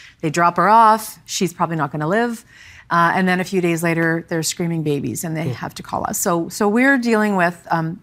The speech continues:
Speaker 1: in addition to the orphans, sick and injured wild animals, uh, and about three hundred different species. There's a huge diversity of wildlife in the Toronto area.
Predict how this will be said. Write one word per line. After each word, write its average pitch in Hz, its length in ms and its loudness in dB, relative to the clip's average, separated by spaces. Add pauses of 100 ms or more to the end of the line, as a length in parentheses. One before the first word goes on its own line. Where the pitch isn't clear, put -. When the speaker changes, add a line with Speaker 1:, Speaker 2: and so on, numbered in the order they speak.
(100)
Speaker 1:
in 214 80 2
addition 233 320 2
to 233 80 -2
the 220 80 -2
orphans, 175 580 -2
sick 214 180 -4
and 208 80 -4
injured 196 280 -4
wild 185 240 2
animals, 185 480 -2 (420)
uh, 180 180 0
and 196 140 2
about 220 220 2
three 247 240 0
hundred 220 200 0
different 180 260 -6
species. 165 420 -6
There's 165 120 -10
a 165 40 -6
huge 185 420 -2
diversity 165 560 -2
of 156 160 -8
wildlife 139 520 -2
in 165 240 -6
the 151 260 -4
Toronto 156 260 -8
area. - 320 -10